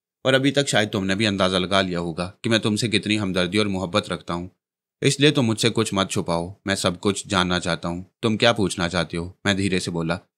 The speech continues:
मेरी कहानी पर शायद तुम्हें यकीन नहीं आएगा, तुम मुझे झूठा समझोगे। नहीं, मैंने तुम्हें जिस हाल में देखा है उसके बाद मुझे तुम्हारी हर बात सच मालूम होगी। तुम उस वक्त से बताना शुरू करो जब तुम एलिजबेथ को लेकर बम्बई से बाहर चले गए थे। उसके बाद से तुम्हारा कोई सुराग नहीं मिल सका।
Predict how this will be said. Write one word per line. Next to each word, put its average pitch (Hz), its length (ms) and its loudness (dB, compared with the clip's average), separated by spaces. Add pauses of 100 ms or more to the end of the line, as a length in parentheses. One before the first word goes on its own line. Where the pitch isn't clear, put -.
(400)
मेरी 143 200 6
कहानी 139 320 2
पर 139 140 4
शायद 107 240 2
तुम्हें 104 240 0
यकीन 95 300 2
नहीं 90 200 0
आएगा, 85 300 -2 (180)
तुम 113 100 0
मुझे 104 180 2
झूठा 92 300 0
समझोगे। 92 460 -2 (540)
नहीं, 101 300 0
मैंने 110 260 2
तुम्हें 127 260 0
जिस 113 220 0
हाल 95 140 2
में 95 120 0
देखा 90 240 0
है 98 40 4
उसके 95 220 -2
बाद 85 260 -2
मुझे 110 240 2
तुम्हारी 120 300 0
हर 110 140 2
बात 95 300 2
सच 101 260 -2
मालूम 87 280 0
होगी। 85 300 -6 (540)
तुम 143 120 4
उस 156 140 4
वक्त 139 220 4
से 143 120 2
बताना 104 340 2
शुरू 104 220 0
करो 98 380 0 (200)
जब 123 180 2
तुम 143 180 2
एलिजबेथ 107 320 2
को 104 160 -4
लेकर 92 320 0
बम्बई 95 320 0
से 110 120 -2
बाहर 92 200 2
चले 85 240 -2
गए 85 180 -2
थे। 87 200 -8 (540)
उसके 131 220 4
बाद 147 180 4
से 160 100 2
तुम्हारा 131 280 2
कोई 131 220 2
सुराग 113 280 2
नहीं 123 140 0
मिल 107 120 2
सका। 101 280 -4